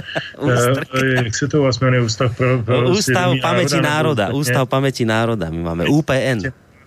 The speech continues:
Speaker 2: Děkuji, děkuji pěkně,
Speaker 1: No.
Speaker 2: pán Václav zakládal, že, jestli se dobře pamatuju. Tak, eh, tak, eh, tenhle ten, eh, je, jeho pa-, eh, partner v Česku se jmenuje Ústav pro studium totalitních režimů. Říká se mu nikoli na-, nadarmo ústrk.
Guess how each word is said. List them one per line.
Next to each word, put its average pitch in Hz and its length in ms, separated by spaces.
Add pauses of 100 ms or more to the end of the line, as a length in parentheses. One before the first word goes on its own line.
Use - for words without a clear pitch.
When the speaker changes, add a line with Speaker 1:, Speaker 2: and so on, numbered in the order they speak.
(140)
Speaker 2:
Děkuji, 117 460
děkuji 110 260
pěkně, 117 440
Speaker 1:
No. 151 80
Speaker 2:
pán 104 180
Václav 110 400
zakládal, 104 640
že, 101 120
jestli 104 380
se - 140
dobře 107 260
pamatuju. 107 600 (640)
Tak, 117 300
eh, 117 500
tak, 113 340
eh, 123 40 (800)
tenhle 131 320
ten, 143 240
eh, 127 180
je, 127 200 (260)
jeho 113 260 (380)
pa-, 135 160
eh, 131 320
partner 127 480
v 127 60
Česku 123 360
se 135 140
jmenuje 127 240
Ústav 120 340
pro 127 240
studium 120 440
totalitních 117 600
režimů. 113 460 (380)
Říká 123 300
se 110 160
mu 131 140
nikoli 123 380
na-, 123 180
nadarmo 120 540
ústrk. 117 720